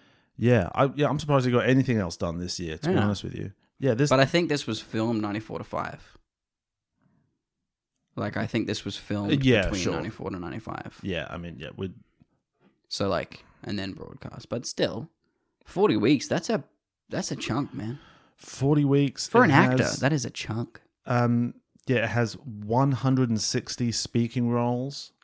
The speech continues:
Speaker 2: Jesus.
Speaker 1: and required three thousand extras.
Speaker 2: One hundred and sixty speaking roles for thirteen characters. <laughs>
Speaker 1: <laughs> Yeah. Um, yeah. Ninety-seven wigs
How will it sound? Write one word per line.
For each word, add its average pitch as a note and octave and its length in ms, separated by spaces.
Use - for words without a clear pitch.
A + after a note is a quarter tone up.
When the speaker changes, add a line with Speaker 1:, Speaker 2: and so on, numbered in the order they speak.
Speaker 2:
Jesus. A#2 400
Speaker 1:
and G#2 160
required G#2+ 640
three A#2+ 380
thousand A2 460
extras. - 720
Speaker 2:
One B2+ 160
hundred C3 180
and A#2+ 100
sixty A2+ 280
speaking G#2 380
roles G#2+ 260
for - 100
thirteen - 480
characters. - 640
<laughs> - 40
Speaker 1:
<laughs> - 1160
Yeah. G#2 300
Um, G2+ 640
yeah. F#2 400
Ninety-seven B2+ 760
wigs B2 540